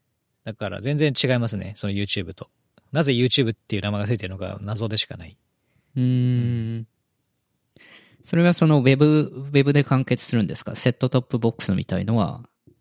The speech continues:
Speaker 1: ああ、それはいらないです。ウェブだけで。
Speaker 2: ああ、なるほど。
Speaker 1: で、当初はウェブだけでローンチしてたんですけど、今はモバイルアプリと、
Speaker 2: うん。
Speaker 1: あとAndroid ティービーアプリがありますね。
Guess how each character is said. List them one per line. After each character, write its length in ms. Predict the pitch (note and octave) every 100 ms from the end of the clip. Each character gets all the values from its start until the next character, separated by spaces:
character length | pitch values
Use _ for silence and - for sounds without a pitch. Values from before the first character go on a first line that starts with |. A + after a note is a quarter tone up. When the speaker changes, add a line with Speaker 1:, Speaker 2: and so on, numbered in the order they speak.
| _
Speaker 1:
あ 260 | C#3 A#2 G2+
あ、 20 | A2+
そ 100 | D#3
れ 60 |
は 60 | C3
い 20 |
ら 100 | B2
な 60 | G#2
い 40 |
で 40 |
す。 120 | - B2
ウ 40 |
ェ 60 | A#2+
ブ 100 | B2
だ 120 | A#2
け 120 | G#2
で。 180 | - - _ -
Speaker 2:
あ 260 | A2+ A2 G#2
あ、 40 |
な 120 | G2 G2+
る 60 |
ほ 20 |
ど。 60 | G2+
Speaker 1:
で、 60 | -
当 160 | A#3+ A3
初 120 | F3
は 160 | F#3+
ウ 40 | C#3
ェ 120 | C3
ブ 540 | C#3 D3+ D3 C#3+ C#3 B2+
だ 120 | C3+
け 100 | C#3+
で 100 | G#2
ロ 140 | G2
ー 60 | F#2+
ン 20 |
チ 120 | F#2+
し 40 | -
て 80 | F#2+
た 80 |
ん 40 | F#2+
で 60 |
す 60 | G2
け 80 | G2
ど、 320 | A2 F#2+ F#2+ _ _ _
今 160 | C3+ A2
は 220 | F#2 F#2
モ 140 | G2+
バ 120 | G#2+ A2+
イ 60 |
ル 80 | A2+
ア 60 | G#2
プ 100 | -
リ 120 | -
と、 120 | E3
Speaker 2:
う 20 |
ん。 20 |
Speaker 1:
あ 40 | A#2+
と 80 | A2
Android 400 | B2+ C3 C3 A#2
テ 140 | B2+
ィ 20 |
ー 20 |
ビ 120 | A#2+ A#2
ー 60 |
ア 60 | A2
プ 80 | G2
リ 120 | F#2
が 220 | A2 - _
あ 100 | -
り 80 | F2+
ま 120 | F2
す 100 | F2+
ね。 160 | A2+